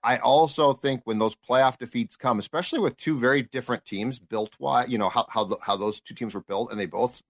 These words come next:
failed in the same way. Uh, 'cause, I mean, he, he flat out came out and said, Jess, last night,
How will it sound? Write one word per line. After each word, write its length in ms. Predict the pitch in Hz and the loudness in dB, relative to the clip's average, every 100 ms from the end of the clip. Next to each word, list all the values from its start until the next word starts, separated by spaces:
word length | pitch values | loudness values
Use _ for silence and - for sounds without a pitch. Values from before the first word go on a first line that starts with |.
| _ | _
failed 320 | 101 107 117 - | -2 -2 -2 -6
in 200 | 95 - | -10 -8
the 120 | 98 | -10
same 300 | - 104 101 | -4 -2 -2
way. 440 | 90 85 95 127 - _ _ _ _ | -2 0 0 -2 -6 _ _ _ _
Uh, 280 | 104 107 104 | 0 2 0
'cause, 240 | - 135 123 | -2 -2 2
I 60 | |
mean, 140 | 143 131 | 2 0
he, 120 | - | -4
he 160 | - 160 | -8 -8
flat 260 | - 262 147 | 0 4 6
out 260 | 127 117 _ | 4 2 _
came 180 | - 127 | -2 2
out 140 | 123 110 | 2 2
and 100 | 101 | -2
said, 260 | 113 190 | 0 0
Jess, 320 | 156 101 95 | 0 -2 0
last 280 | 117 110 - | 0 0 0
night, 260 | 127 127 | 0 0